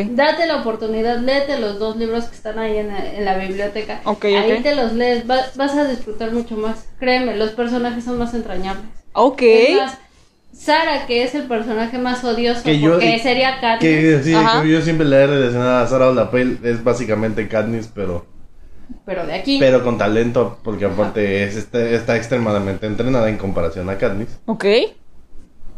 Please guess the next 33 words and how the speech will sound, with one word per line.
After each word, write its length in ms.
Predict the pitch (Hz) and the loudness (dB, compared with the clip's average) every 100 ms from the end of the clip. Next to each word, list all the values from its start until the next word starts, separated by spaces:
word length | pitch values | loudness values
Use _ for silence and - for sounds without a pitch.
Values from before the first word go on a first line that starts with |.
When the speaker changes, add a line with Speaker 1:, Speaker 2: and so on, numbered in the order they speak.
| 262 | 0
Speaker 3:
Pero 80 | 269 277 | 2 2
Speaker 1:
bastante 380 | 269 277 262 254 | 0 -2 -2 -2
agradable 540 | 247 208 208 220 220 | -2 -2 -2 -4 -4
el 100 | 202 | -8
personaje 500 | 208 196 202 196 196 | -10 -12 -12 -10 -10
a 80 | 208 | -10
comparación 420 | 196 - 185 190 | -14 -16 -14 -8
de 120 | 185 | -8
Katniss. 500 | 196 - - - - - - - - - - _ _ _ _ _ _ | -10 -14 -14 -12 -12 -14 -14 -10 -8 -10 -18 _ _ _ _ _ _
Speaker 2:
Ok, 140 | 190 | -2
Speaker 1:
No 80 | 311 | 4
sé 140 | 240 233 | 4 6
Speaker 2:
ya 100 | 233 | 4
Speaker 1:
si 40 | |
Speaker 2:
me 80 | 240 | 4
Speaker 1:
sea 100 | 262 | 4
Speaker 2:
quedé 100 | 233 | 4
Speaker 1:
la 60 | - | 4
Speaker 2:
con 200 | 240 220 | 4 6
duda. 120 | 214 | 6
Speaker 1:
actriz, 300 | 175 180 - - - | 4 -4 -10 -14 -8
no 180 | 277 302 | -4 -2
sé 160 | 320 | -2
si 140 | 302 247 | -2 -2
sea 160 | 254 | 0
la 100 | 254 | 0
actriz 400 | 240 233 226 254 | 0 -4 -8 -10
que 160 | 254 220 | -8 -10
no 100 | 208 | -6
me 120 | 240 | -6
termina 340 | 233 202 208 208 | -6 -4 -2 0
de 100 | 220 | 0
agradar 500 | 240 262 247 240 | 0 0 -2 -4